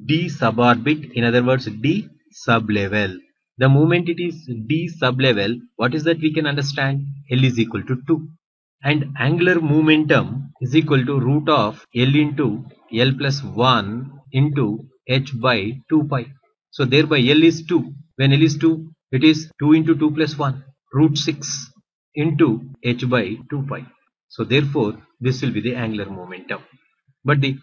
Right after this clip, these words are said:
options given are H by root two pi, for two pi root is not there,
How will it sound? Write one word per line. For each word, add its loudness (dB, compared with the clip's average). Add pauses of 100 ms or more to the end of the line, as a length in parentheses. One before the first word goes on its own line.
options -4
given -2
are 0 (260)
H -2
by 4
root -2
two 0
pi, -2 (320)
for 0
two -4
pi -4 (360)
root 0
is 0
not 0
there, -4